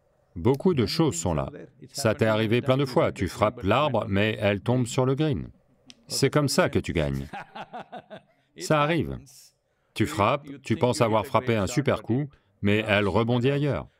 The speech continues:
Tu frappes un mauvais coup, mais elle revient là où elle doit aller. Eh bien, tous ces facteurs sont là. Donc, ne vous mettez pas en quête de chance en visant les arbres. Non. Vous faites de votre mieux. Ce qui arrive n'est pas entièrement entre vos mains.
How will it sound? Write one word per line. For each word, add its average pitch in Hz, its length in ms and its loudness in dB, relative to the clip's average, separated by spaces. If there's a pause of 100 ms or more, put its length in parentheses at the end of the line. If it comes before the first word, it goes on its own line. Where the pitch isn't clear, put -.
(220)
Tu 117 140 0
frappes - 280 0
un 95 100 2
mauvais 113 280 2
coup, 135 240 0
mais 120 100 0
elle 107 200 2
revient 107 400 2
là 110 220 2
où 123 120 0
elle 123 80 -2
doit 135 160 0
aller. 98 340 -4 (880)
Eh 151 80 0
bien, 170 240 0
tous 190 240 0
ces - 160 0
facteurs 135 400 0
sont 160 180 0
là. 156 220 -2 (960)
Donc, 151 420 0
ne 139 120 4
vous 180 160 2
mettez 143 240 2
pas 139 160 2
en 101 240 0
quête 131 500 -2
de 92 160 2
chance 113 580 -2
en 98 140 0
visant 104 260 0
les 131 200 -2
arbres. 117 300 -4 (360)
Non. 87 340 0 (800)
Vous 110 160 2
faites 123 480 -2
de 101 100 2
votre 117 280 0
mieux. 123 240 -2 (600)
Ce - 160 0
qui 139 180 2
arrive 117 420 2
n'est 104 120 2
pas 123 120 2
entièrement 123 400 2
entre 123 180 -2
vos 123 120 0
mains. 135 220 -4